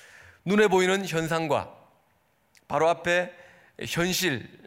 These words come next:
그 너머에 계시는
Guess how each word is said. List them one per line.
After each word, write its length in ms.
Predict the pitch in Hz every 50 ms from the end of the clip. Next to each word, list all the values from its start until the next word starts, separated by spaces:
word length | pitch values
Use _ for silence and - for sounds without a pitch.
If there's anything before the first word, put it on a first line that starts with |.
| _ - 190 - _ _ _ -
그 160 | - 139 139
너머에 1800 | 143 156 160 156 143 117 95 - - - - _ _ _ _ _ _ _ _ _ _ _ _ _ _ _ _ _ _ _ _ - 147 131 131 127
계시는 540 | - 120 113 104 - 127 123 117 104 87